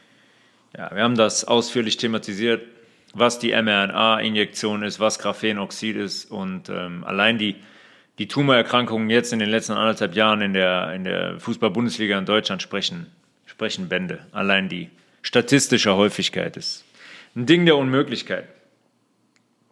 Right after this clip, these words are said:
In der letzten Folge haben wir aufgehört mit dem venösen System. Wir haben darüber gesprochen, was das venöse System macht. Wir haben darüber gesprochen, dass das venöse System,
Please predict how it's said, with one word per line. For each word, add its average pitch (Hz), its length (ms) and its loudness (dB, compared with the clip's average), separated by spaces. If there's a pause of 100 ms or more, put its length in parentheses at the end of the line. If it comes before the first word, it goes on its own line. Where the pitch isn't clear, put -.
(180)
In 135 100 -4
der 151 80 6
letzten 185 220 4
Folge 180 200 6
haben 165 120 4
wir 151 100 8
aufgehört 139 420 6
mit 135 140 -2
dem 127 100 0
venösen 127 380 2
System. 113 380 -2
Wir 113 80 4
haben 120 80 0
darüber 113 200 0
gesprochen, 123 460 -2
was 120 320 4
das 113 260 0
venöse 107 420 0
System 90 460 -10
macht. 131 320 0
Wir 101 100 -2
haben 95 100 -6
darüber 90 240 -6
gesprochen, 110 400 -6
dass 107 160 -6
das 95 160 -12
venöse 98 360 -6
System, 139 480 0